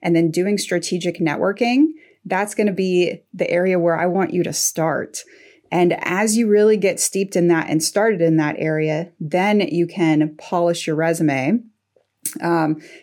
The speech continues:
make sure that that's ready to go for application deadlines. And then shortly after that, start into case interview prep. And as you're starting to get your head around what the anatomy of an average case interview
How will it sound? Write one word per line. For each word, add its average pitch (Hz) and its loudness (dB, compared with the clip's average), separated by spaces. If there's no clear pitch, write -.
make 190 0
sure 185 0
that 170 -2
that's 175 -2
ready 170 0
to 160 -2
go 147 0
for - -6
application 156 -4
deadlines. 147 -6
And 180 2
then 170 4
shortly 185 2
after 170 -2
that, 175 0
start - -2
into 170 0
case 170 -2
interview 151 2
prep. 160 -4
And 165 0
as 175 0
you're 185 0
starting 170 0
to 160 -2
get 170 -2
your 165 -6
head 170 -2
around 165 2
what 180 -4
the 160 -2
anatomy 175 0
of 190 0
an 190 0
average 180 -4
case 180 -4
interview 170 -2